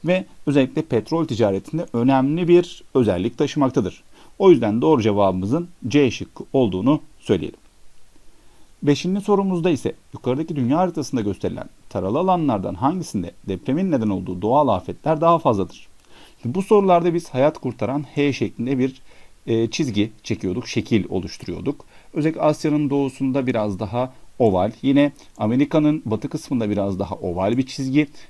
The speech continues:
ve Orta Amerika kısmından başlayarak Akdeniz'den geçen bir çizgimizi çekiyorduk. Bu alanlarda deprem riski oldukça yüksekti. Buna bağlı olarak Şili gibi ülkeler, yani beş numara, bu bölgeler içerisinde ya da bu merkezler içerisinde en fazla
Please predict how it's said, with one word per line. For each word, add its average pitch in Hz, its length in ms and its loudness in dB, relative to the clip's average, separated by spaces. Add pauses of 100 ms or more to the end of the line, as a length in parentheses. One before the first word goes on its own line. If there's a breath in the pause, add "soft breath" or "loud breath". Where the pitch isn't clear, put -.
ve 147 60 -4
Orta 139 420 0
Amerika 120 360 0
kısmından 107 400 -6
başlayarak 95 400 -6
Akdeniz'den 107 600 -4
geçen 156 360 -2 (260 loud breath)
bir 165 140 0
çizgimizi 113 440 -6
çekiyorduk. - 440 -6 (400 soft breath)
Bu - 100 -4
alanlarda 156 480 2
deprem 151 380 -2
riski - 220 -8
oldukça 139 360 0
yüksekti. - 440 2 (380 soft breath)
Buna 180 200 -2
bağlı 180 240 6
olarak 110 300 2
Şili 147 280 0
gibi 107 160 2
ülkeler, 95 520 0
yani 92 260 -8
beş 131 240 2
numara, 156 320 0 (340 loud breath)
bu 180 400 2
bölgeler 131 360 4
içerisinde 110 320 -2
ya 120 60 2
da 113 160 -2
bu 147 180 2
merkezler 110 480 0
içerisinde 98 420 -8
en 156 180 2
fazla 113 500 -2